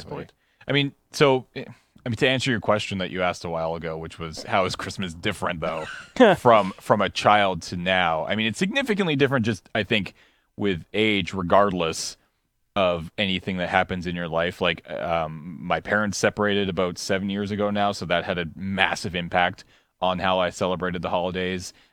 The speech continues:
Speaker 1: Um, Ashley and I got married last year, and, and two or three years ago, we decided that instead of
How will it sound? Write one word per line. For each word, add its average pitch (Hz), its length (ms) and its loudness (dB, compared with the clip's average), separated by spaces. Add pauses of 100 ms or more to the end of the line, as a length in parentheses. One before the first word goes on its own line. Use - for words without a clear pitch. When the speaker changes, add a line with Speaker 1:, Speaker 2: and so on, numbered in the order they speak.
(160)
Speaker 1:
Um, 78 520 -4 (300)
Ashley 95 360 0
and 92 80 0
I 90 120 2
got 87 180 2
married 95 300 0
last 90 380 0
year, 92 340 -2
and, 80 480 -8
and 85 360 -8
two - 160 -6
or 90 100 -2
three 90 180 -6
years 87 200 -4
ago, 90 200 -2
we 87 140 -4
decided 85 460 -2
that 87 200 0 (560)
instead 92 460 0
of 85 200 -2